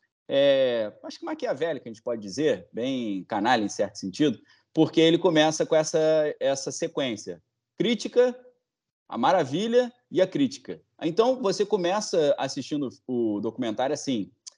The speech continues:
"É, acho que o Soros fez algumas coisas erradas." Aí daqui a pouco você fala, "Não, ele é gente fina pra caramba." Aí na terceira parte você já fala, "Quem critica é um psicopata. Como é que o cara <laughs> pode criticar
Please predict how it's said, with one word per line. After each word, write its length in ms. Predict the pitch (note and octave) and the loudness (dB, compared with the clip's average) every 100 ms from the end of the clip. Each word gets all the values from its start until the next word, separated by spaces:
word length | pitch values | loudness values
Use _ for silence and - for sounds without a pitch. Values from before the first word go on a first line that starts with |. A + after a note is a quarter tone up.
| _ _ _ _ _ - | _ _ _ _ _ -2
"É, 180 | F#3+ D3 | 4 6
acho 320 | A#2+ A2+ - | 4 2 -2
que 80 | D#3 | -6
o 40 | |
Soros 420 | - C#3+ D#3 E3+ | 0 2 2 -2
fez 240 | - F3 E3+ | -8 -6 -6
algumas 260 | F3 F3 | -6 -8
coisas 240 | - E3+ G3+ | -6 -2 0
erradas." 300 | C3 A#2 - | 0 0 0
Aí 80 | C3+ | 0
daqui 220 | E3+ E3 | 0 0
a 40 | - | -2
pouco 180 | F#3 | -4
você 140 | F3+ F3+ | -4 -4
fala, 260 | D#3+ C3 | 0 0
"Não, 260 | A#2 D#3+ D#3+ | 0 -2 0
ele 140 | C3 | 0
é 20 | C3 | 0
gente 300 | D3 D#3 - | -2 -6 -4
fina 180 | D#3+ | -4
pra 140 | E3 D#3 | -2 -2
caramba." 400 | F3 C3 A#2+ - | 0 0 0 0
Aí 220 | C3+ F#3 | 2 2
na 140 | B3 A3+ | 2 2
terceira 440 | A3 - A3 A3+ | 0 2 2 2
parte 280 | - G#3 G#3+ | 2 0 -2
você 80 | A3+ | -6
já 100 | A3 | -4
fala, 180 | F3+ | -2
"Quem 300 | D3+ - G3+ A#3 | -4 -2 -4 -4
critica 680 | A3+ G#3 - - G#3+ A3+ | -4 -6 -8 -10 -10 -4
é 120 | C4+ D4+ | -4 -2
um 160 | D#4 | -4
psicopata. 760 | D#4 - - E4 - A2+ - B2+ | -6 -10 -6 -2 -2 -2 -4 -6
Como 160 | D3+ | -4
é 60 | G3+ | -4
que 60 | G#3 | -4
o 80 | |
cara 200 | - G#3+ | 0 2
<laughs> 180 | F3+ - | 0 0
pode 320 | F3 B3+ G#3 | 4 6 4
criticar 720 | - G#3 F#3+ - - A#2+ G3+ | -2 -10 -10 -14 -10 -8 -8